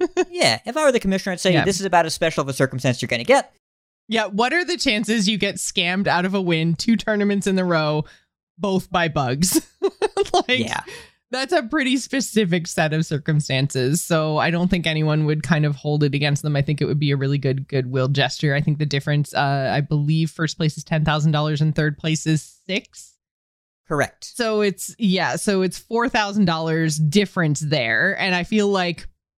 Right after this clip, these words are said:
Speaker 2: any amount between zero and four thousand dollars as a bonus, "We're really sorry" <laughs> gesture, even if it's only, like,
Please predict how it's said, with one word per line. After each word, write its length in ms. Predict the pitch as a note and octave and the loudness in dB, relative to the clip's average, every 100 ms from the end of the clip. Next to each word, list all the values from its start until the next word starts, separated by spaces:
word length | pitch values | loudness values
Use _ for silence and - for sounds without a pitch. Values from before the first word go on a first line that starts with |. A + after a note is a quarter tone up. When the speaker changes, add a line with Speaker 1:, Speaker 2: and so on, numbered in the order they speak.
| _ _ _ D#4 | _ _ _ -6
Speaker 2:
any 300 | E4+ F4+ E4 | -2 0 0
amount 560 | D4+ D4 F#3+ D#3 - - F3 | 2 0 0 0 -4 -6 -4
between 480 | A3 B3+ B3+ B3+ | -4 -2 0 0
zero 400 | G#3+ G#3+ B3 A#3+ | 0 0 -2 -2
and 160 | A#3+ A#3 | -2 -2
four 220 | A#3+ A#3 | 0 0
thousand 320 | A3+ G#3+ A#3 | 0 -2 0
dollars 500 | A3 A3 G3 E3 E3 | 0 0 0 0 0
as 240 | - F#3 F3 | 0 0 0
a 80 | F3 | 0
bonus, 580 | - G3 G#3 G3+ G3+ | -2 -2 0 0 -2
"We're 240 | F#3+ F#3+ G3 | 0 0 0
really 340 | F#3 F#3+ F3+ | -2 0 -2
sorry" 680 | G3 - G#3 F#3+ F3 E3 G3 - | -2 -2 0 0 0 2 2 0
<laughs> 120 | - | 0
gesture, 840 | A3 G#3 A3+ - - F#3 E3 D#3+ - F2 B2 | 0 0 -2 -6 -4 0 2 0 -2 -10 0
even 260 | C4 C4+ F4 | 2 2 0
if 100 | D4+ | 0
it's 160 | C#4+ | 0
only, 220 | B3+ B3+ | 0 0
like, 340 | A3+ G#3+ - | 0 0 -2